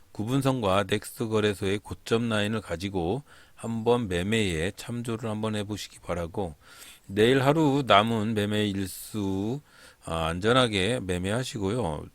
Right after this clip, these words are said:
오월 달에는 쉬는 날이 좀 많은데, 어, 퐁당퐁당 하는 매매일에, 아, 조금 안전하게 매매를 하시기 바라고,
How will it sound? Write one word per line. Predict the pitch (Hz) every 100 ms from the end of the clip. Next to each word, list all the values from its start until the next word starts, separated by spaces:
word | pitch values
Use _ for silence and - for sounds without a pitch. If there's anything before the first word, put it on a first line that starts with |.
| _
오월 | - 95 107 113
달에는 | 113 110 107 120 135 123 - -
쉬는 | - 143 151 151
날이 | 139 131
좀 | 131
많은데, | 117 82 85 92 113 95 76 - _ _ _ _ _ _ - - - _ - _ _ -
어, | 87 82 82 85 82 82
퐁당퐁당 | 151 151 156 147 127 120 113
하는 | 110 113
매매일에, | 98 87 101 104 92 80 87 156 - - - - _
아, | 87
조금 | - 101 104
안전하게 | 92 85 92 92 90
매매를 | 87 85 85 85
하시기 | 90 92 113
바라고, | 90 82 80 92 90